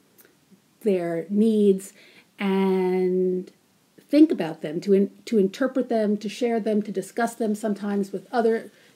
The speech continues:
teachers or with the students themselves, and to get our knowledge to a granular level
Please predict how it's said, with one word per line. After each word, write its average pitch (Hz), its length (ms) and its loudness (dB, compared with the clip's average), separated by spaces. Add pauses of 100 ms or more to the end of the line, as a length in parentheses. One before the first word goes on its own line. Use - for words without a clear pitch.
(260)
teachers 214 500 -4
or 196 80 -4
with 196 160 -2
the 208 60 -6
students 233 400 -2
themselves, 190 680 -6 (360)
and 208 480 -2 (480)
to 220 380 0 (1200)
get 285 240 0
our 226 320 0 (280)
knowledge 226 480 0
to 226 120 2
a 190 40 8
granular 220 640 4
level 196 480 0